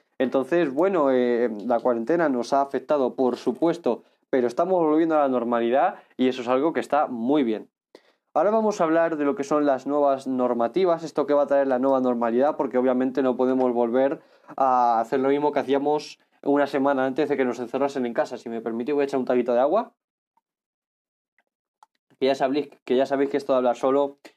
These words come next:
no ayuda. Entonces, vamos a hablar un poco de la mascarilla, vamos a hablar después, porque hay un punto dedicado solo a esto. Y vamos a hablar en el primer,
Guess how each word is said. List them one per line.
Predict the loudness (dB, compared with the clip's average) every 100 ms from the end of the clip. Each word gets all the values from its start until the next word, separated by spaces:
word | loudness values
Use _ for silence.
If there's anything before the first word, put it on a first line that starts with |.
| _ _
no | -2 0
ayuda. | 2 -2 -4 -10 _ -20 _ _
Entonces, | -4 -2 -2 0 2 0 0
vamos | 0 0 2
a | 0
hablar | 2 2 0
un | 0
poco | 0 2 2 2
de | 2 2
la | 2
mascarilla, | 0 0 2 2
vamos | 0 0
a | 0
hablar | 2
después, | -2 0 -2
porque | 0 -2 2
hay | 2
un | 0 0
punto | -2 0 0 2 0 -4 -20 _ _ _ _
dedicado | -8 -2 -2 0 0 2 0 0
solo | 0 0
a |
esto. | 0 0 -2 -2 _ _ _ _
Y | 0
vamos | 0 0 -2
a |
hablar | 0 2
en | 0
el | 0
primer, | 0 2 2 2 2